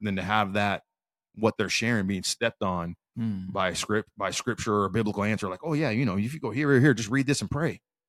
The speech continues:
Speaker 1: You're like,
Speaker 2: Mm.
Speaker 1: "Oh, okay, but I don't even know if you heard me."
Speaker 2: Yeah.
Speaker 1: Right?
Speaker 2: Or your own experience. You're like, "Oh, well, I
Speaker 1: Yeah.
Speaker 2: did this
Speaker 1: Yeah.
Speaker 2: and I did that." And
Speaker 1: <laughs> Right?
Speaker 2: people do that.
Speaker 1: Ooh, that's, yeah. Ooh,
Speaker 2: <laughs>
Speaker 1: shots fired.
Speaker 2: Yeah, like, I'm guilty of it,
Speaker 1: Right,
Speaker 2: actually. That's
Speaker 1: shots
Speaker 2: why I said
Speaker 1: fired.
Speaker 2: it.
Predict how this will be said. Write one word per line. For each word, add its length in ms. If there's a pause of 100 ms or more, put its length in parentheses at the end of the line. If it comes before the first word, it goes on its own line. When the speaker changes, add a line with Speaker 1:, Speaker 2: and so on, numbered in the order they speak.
(240)
Speaker 1:
You're 100
like, 120
Speaker 2:
Mm. 100
Speaker 1:
"Oh, 60 (240)
okay, 140
but 200 (760)
I 40
don't 140
even 160
know 60
if 120
you 100
heard 200
me." 320
Speaker 2:
Yeah. 320 (120)
Speaker 1:
Right? 160
Speaker 2:
Or 120
your 140
own 140
experience. 500 (180)
You're 80
like, 120
"Oh, 140
well, 180
I 60
Speaker 1:
Yeah. 100
Speaker 2:
did 260
this 320
Speaker 1:
Yeah. 60
Speaker 2:
and 80
I 140
did 260
that." 340
And 180
Speaker 1:
<laughs> 1800
Right? 420
Speaker 2:
people 220
do 200
that. 240
Speaker 1:
Ooh, 220 (120)
that's, 300
yeah. 340
Ooh, 260 (180)
Speaker 2:
<laughs> 220
Speaker 1:
shots 300
fired. 500
Speaker 2:
Yeah, 380
like, 180
I'm 220 (100)
guilty 300
of 120
it, 80
Speaker 1:
Right, 100
Speaker 2:
actually. 280
That's 160
Speaker 1:
shots 20
Speaker 2:
why 120
I 20
said 240
Speaker 1:
fired. 120
Speaker 2:
it. 80